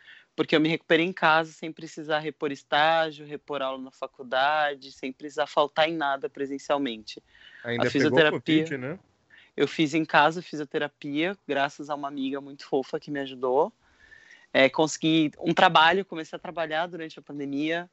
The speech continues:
Speaker 1: Eu consegui ficar muito grudada com o meu cachorro. Consegui dar toda a atenção pra ele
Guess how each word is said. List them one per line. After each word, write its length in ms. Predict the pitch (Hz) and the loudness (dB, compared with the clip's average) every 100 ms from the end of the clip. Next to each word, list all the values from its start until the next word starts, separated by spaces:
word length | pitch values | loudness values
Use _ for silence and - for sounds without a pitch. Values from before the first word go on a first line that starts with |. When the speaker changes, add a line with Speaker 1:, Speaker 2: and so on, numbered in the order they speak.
| _ _ _ _ _ - 131 | _ _ _ _ _ -10 -6
Speaker 1:
Eu 1160 | 135 135 135 135 131 127 127 127 123 120 117 113 117 _ _ _ _ _ _ - - - | -4 -4 -2 -4 -4 -4 -4 -4 -4 -2 0 -2 -4 _ _ _ _ _ _ -18 -8 2
consegui 320 | 175 165 165 | 4 4 2
ficar 220 | 160 170 | 2 2
muito 380 | 160 170 202 - | 2 2 0 0
grudada 540 | 180 185 165 165 170 | -2 2 4 4 2
com 140 | 170 180 | -6 -10
o 20 | |
meu 100 | 156 | -10
cachorro. 680 | - 160 - 147 147 170 202 _ _ _ _ _ _ _ _ _ _ _ _ | -10 -12 -6 -4 -4 -8 -10 _ _ _ _ _ _ _ _ _ _ _ _
Consegui 380 | - 143 - 156 | -10 -10 -6 -4
dar 180 | 143 147 | -2 -2
toda 240 | 160 151 | 0 -2
a 20 | |
atenção 540 | 170 190 170 - 160 156 | -2 -4 -6 -6 -6 -4
pra 200 | - 156 | -2 0
ele 440 | 147 143 151 170 | 2 0 -2 -6